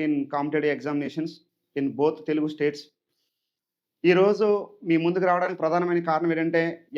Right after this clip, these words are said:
ఎంతోమంది విద్యార్థులు నన్ను ఆన్‌లైన్ క్లాసెస్ ప్రొవైడ్ చేయమని మన YouTube ఛానల్‌లో మెసేజ్ పెట్టడం జరిగింది. అలాగే పర్సనల్‌గా నాకు మెసేజ్ చేయడం కూడా జరిగింది. అయితే న-, ఇటీవల కాలంలో మనకి నవంబర్ పదిహేను నుంచి ఇక్కడ మా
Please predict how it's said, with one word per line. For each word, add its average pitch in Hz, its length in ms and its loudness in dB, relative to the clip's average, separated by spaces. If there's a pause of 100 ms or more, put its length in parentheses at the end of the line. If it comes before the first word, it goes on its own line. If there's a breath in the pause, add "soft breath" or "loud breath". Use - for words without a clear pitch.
ఎంతోమంది 185 520 -2
విద్యార్థులు 175 420 -2
నన్ను 170 240 0 (380)
ఆన్‌లైన్ 175 280 0
క్లాసెస్ 170 380 -2
ప్రొవైడ్ 160 320 0
చేయమని 165 340 -2 (480)
మన 147 80 -2 (240)
YouTube 170 320 -4
ఛానల్‌లో 165 360 0 (320)
మెసేజ్ 170 280 -4
పెట్టడం 160 300 -2
జరిగింది. 160 340 0 (340)
అలాగే 165 240 2
పర్సనల్‌గా 175 380 -4
నాకు 151 160 -4
మెసేజ్ 165 300 -6
చేయడం 156 240 -2
కూడా 147 160 -2
జరిగింది. 127 260 -6 (440)
అయితే 202 160 2 (100)
న-, 165 200 -2
ఇటీవల 202 360 2
కాలంలో 190 320 0
మనకి 175 260 0 (420)
నవంబర్ 185 420 2
పదిహేను 175 340 0
నుంచి 175 220 0 (480)
ఇక్కడ 165 160 2
మా 165 60 2